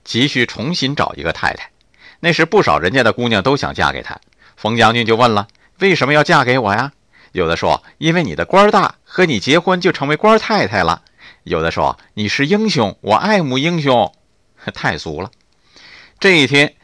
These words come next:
见到了李德全女士：“你为什么要嫁给我呀？”李德全笑着说：“是上帝怕你不为民办事儿，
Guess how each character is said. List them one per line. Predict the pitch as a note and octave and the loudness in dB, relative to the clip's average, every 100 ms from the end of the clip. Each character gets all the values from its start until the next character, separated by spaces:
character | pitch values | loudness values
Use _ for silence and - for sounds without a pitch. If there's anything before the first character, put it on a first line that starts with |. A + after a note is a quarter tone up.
| _ | _
见 | - D3+ | 0 2
到 | C3 | 4
了 | A2+ | 4
李 | G2 D#2+ | 2 -2
德 | D2 D3 | -2 0
全 | - G2 | 2 -2
女 | E3 - | -2 -8
士 | - - _ _ | -12 -14 _ _
：“你 | - F2+ | -14 -8
为 | A2+ F3+ | -4 -4
什 | C#3 | -2
么 | D3+ | -2
要 | |
嫁 | D3 D#3+ | 0 0
给 | B2+ B2+ | 0 -2
我 | G2 | -2
呀？” | G2 D3+ _ _ - - | -4 -6 _ _ -20 -12
李 | F#2+ G2+ | -4 2
德 | B2+ | 2
全 | - - | 2 0
笑 | - D3 | 2 2
着 | G2 | 2
说 | E2 F#2 D#2 - _ _ | 2 2 0 -2 _ _
：“是 | - - D3 | -8 0 0
上 | - G3+ D#3 | 4 4 4
帝 | C#3+ C#3+ | 2 0
怕 | - E3 | 2 0
你 | F#2+ | 0
不 | D#2+ A#2+ | -4 -2
为 | F#3 B2+ | 0 0
民 | A#2+ | 0
办 | E3 B2 | 2 2
事 | - | 4
儿， | G3 G#2+ | 4 4